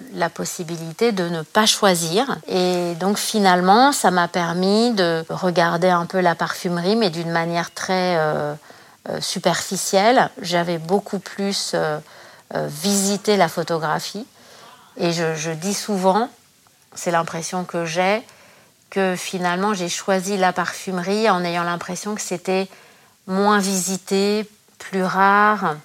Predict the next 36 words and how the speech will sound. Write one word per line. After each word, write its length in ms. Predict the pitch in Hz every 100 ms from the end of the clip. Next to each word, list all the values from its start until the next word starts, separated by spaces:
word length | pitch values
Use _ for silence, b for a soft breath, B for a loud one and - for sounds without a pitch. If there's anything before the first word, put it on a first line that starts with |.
| -
Mais 480 | 202 190 202 202 208 -
au 120 | 180
bout 180 | 170 175
du 100 | 170
compte, 220 | 202 202
c'est, 240 | - 165
c'était 500 | - - 156 165 147
une, 240 | 147 147 143
c'était 340 | 143 165 156 156
un 180 | 151 147
leurre, 340 | 202 226 180
hein, 320 | 170 180 160 156 151
c'était 260 | - 160 156
pas 160 | 165
du 140 | 156 156
tout 140 | 170
le 80 | 160
cas. 200 | 208 226
Mais 240 | 208 165 -
en 80 | 175
tout 160 | -
cas, 320 | 180 226 240 - - -
c'est, 300 | - - 165
ce 200 | - 190
sont 200 | - 226
les 140 | 196
raisons 280 | 180 185 226
pour 180 | - 196
lesquelles 400 | 180 185 240 226
j'ai 100 | 185
abordé 460 | 175 180 190 196
la 140 | 208 175
parfumerie 520 | 175 - 196 190 233
comme 220 | 220 190
un 220 | 180 180
art 420 | 185 214 247 214